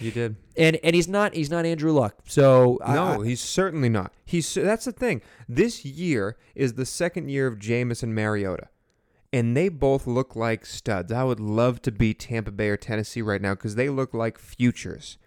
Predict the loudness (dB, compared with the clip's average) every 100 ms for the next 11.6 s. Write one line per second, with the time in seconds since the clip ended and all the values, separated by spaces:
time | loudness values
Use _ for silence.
0 | _ -2 -2 0 -2 0 0 0 0 -4
1 | -6 -6 -2 0 -2 -4 -8 -2 -2 0
2 | 0 0 0 -2 -2 -2 -2 -4 -4 -6
3 | -8 -6 -6 -2 -2 -2 -4 2 6 6
4 | 6 2 -2 0 0 4 2 2 -2 2
5 | 2 2 2 2 2 -2 -4 -6 -4 0
6 | 2 0 -2 0 2 2 0 -6 -4 -2
7 | -4 -6 -10 -20 -20 _ -6 -2 -2 -2
8 | -2 4 6 6 2 -2 -2 0 -2 0
9 | 4 4 4 2 2 6 10 10 10 8
10 | 8 6 4 6 6 6 6 4 4 4
11 | 4 2 2 0 4 4